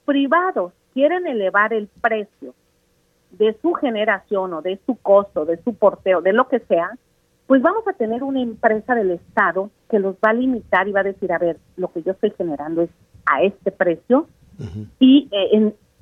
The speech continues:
Speaker 1: incluso dentro del propio mercado va a fijar línea.
Speaker 2: Es
Speaker 1: Y
Speaker 2: decir, no
Speaker 1: viceversa.
Speaker 2: están cerrando, no se está cerrando la puerta, no, no se está cerrando el mercado, no se está
Speaker 1: Así
Speaker 2: cerrando
Speaker 1: es.
Speaker 2: la generación de
Speaker 1: No,
Speaker 2: energía
Speaker 1: no,
Speaker 2: eléctrica.
Speaker 1: no,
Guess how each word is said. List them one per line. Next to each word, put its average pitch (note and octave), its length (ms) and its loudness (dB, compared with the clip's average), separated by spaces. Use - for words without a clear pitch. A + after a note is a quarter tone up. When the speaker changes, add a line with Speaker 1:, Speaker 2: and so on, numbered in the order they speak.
Speaker 1:
incluso B3 400 4
dentro G#3+ 320 4
del F#3 160 4
propio A3 400 4
mercado A3+ 600 0
va G3+ 200 2
a G3 100 -4
fijar F#3 400 -6
línea. G3+ 420 -8
Speaker 2:
Es D3 100 4
Speaker 1:
Y C#3+ 40 8
Speaker 2:
decir, D#3 240 4
no F3+ 80 0
Speaker 1:
viceversa. E3+ 180 6
Speaker 2:
están F#3+ 340 2
cerrando, E3 720 4
no D3+ 200 4
se F#3 100 2
está E3+ 200 2
cerrando D3+ 380 2
la C3+ 120 4
puerta, C3 600 2
no, C#3 200 4
no D#3+ 140 6
se G3 120 2
está F#3+ 200 0
cerrando E3+ 500 4
el B2 80 4
mercado, A#2+ 400 0
no D#3+ 120 0
se D#3+ 100 -2
está D#3 220 2
Speaker 1:
Así D3+ 120 0
Speaker 2:
cerrando C3+ 480 2
Speaker 1:
es. C#3 60 0
Speaker 2:
la A#2+ 80 0
generación A2+ 560 0
de G#3+ 60 4
Speaker 1:
No, B3 80 4
Speaker 2:
energía A2+ 240 -2
Speaker 1:
no, D3 80 0
Speaker 2:
eléctrica. A2 400 -6
Speaker 1:
no, G3+ 340 2